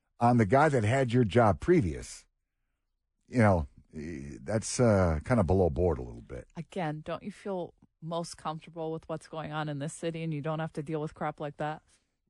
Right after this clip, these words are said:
Speaker 1: Everything seems to be going along very well. Now, obviously, and we've discussed it, it has been discussed, uh, that there's been a little bit of a lull, uh, as far as Detroit sports goes.
Speaker 2: That is true.
Speaker 1: And it seems as though,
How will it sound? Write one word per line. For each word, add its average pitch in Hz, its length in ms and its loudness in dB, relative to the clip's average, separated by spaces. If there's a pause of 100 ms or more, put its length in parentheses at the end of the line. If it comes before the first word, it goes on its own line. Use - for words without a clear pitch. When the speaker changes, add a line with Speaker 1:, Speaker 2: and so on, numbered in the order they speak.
Speaker 1:
Everything 160 320 -2
seems 151 300 -4
to 127 60 -10
be 131 100 0
going 131 260 2
along 117 380 2
very 98 260 0
well. 71 360 -4
Now, 90 300 0 (280)
obviously, 95 600 0
and 82 100 -2
we've 113 200 0
discussed 95 480 -4
it, - 160 -16 (380)
it 120 120 -2
has 110 260 0
been 127 260 4
discussed, 76 560 -6 (520)
uh, 87 500 4
that 85 240 0
there's 90 260 0
been 95 440 -2 (560)
a 104 60 0
little 131 280 4
bit 143 160 4
of 123 120 4
a 113 40 6
lull, 98 640 4 (500)
uh, 87 320 2
as - 160 -4
far 87 220 2
as 82 80 0
Detroit 71 400 -6
sports - 380 -12
goes. - 380 -18 (120)
Speaker 2:
That 175 220 -4
is 185 180 -8
true. - 240 -4 (240)
Speaker 1:
And 113 140 4
it 101 100 2
seems 262 500 4
as 78 200 0
though, 62 360 -8